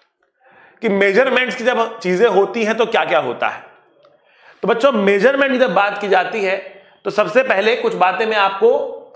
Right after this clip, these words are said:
instruments पे जाने से पहले बता देता हूं। तो बेटा, पहली बात आती है हमारे पास, जिसको हम बोलते हैं significant figures, ठीक ना। Significant figures क्या होती हैं,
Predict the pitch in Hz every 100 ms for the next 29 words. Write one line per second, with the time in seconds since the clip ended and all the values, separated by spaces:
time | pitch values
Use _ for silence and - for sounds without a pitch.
0 | - 190 - 240 240 262 254 196 185 202
1 | 214 190 214 180 151 127 117 - - -
2 | _ _ _ _ _ _ _ _ _ -
3 | - - - 226 262 277 233 208 262 214
4 | 220 226 208 226 240 208 202 196 185 170
5 | 220 202 185 185 208 226 196 165 151 143
6 | 127 120 - - _ _ _ _ _ _
7 | - 139 117 - - - _ - - -
8 | _ _ _ _ _ - 233 254 208 208
9 | 170 151 127 110 - - 113 - - -